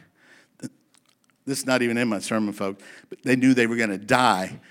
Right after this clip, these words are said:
as an organization if they didn't make a big splash. They went all in.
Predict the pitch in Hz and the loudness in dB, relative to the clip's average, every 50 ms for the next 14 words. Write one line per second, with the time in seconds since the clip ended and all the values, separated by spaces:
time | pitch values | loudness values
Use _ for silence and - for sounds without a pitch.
0 | - - - 120 117 131 120 120 120 120 117 113 107 - 131 123 113 - 113 117 | -8 -4 -4 -2 0 2 4 4 4 4 2 0 2 2 2 2 2 2 0 -2
1 | 113 - 127 110 123 120 117 113 120 117 - 117 107 113 117 107 - - - - | 0 2 2 4 4 4 4 2 2 0 0 -2 -2 -2 -2 -2 -4 -6 -4 0
2 | 120 113 110 101 95 92 - - - - - _ _ _ _ _ _ _ _ _ | 0 0 0 0 -2 -6 -6 -8 -10 -10 -12 _ _ _ _ _ _ _ _ _
3 | _ _ _ _ _ _ _ _ _ _ _ _ _ _ _ _ _ _ _ _ | _ _ _ _ _ _ _ _ _ _ _ _ _ _ _ _ _ _ _ _
4 | _ _ _ - 135 135 135 135 135 131 127 127 127 127 127 127 123 123 120 113 | _ _ _ 2 6 6 8 8 8 8 8 8 8 6 6 6 4 4 2 2
5 | 104 95 95 87 | 0 -2 -6 -10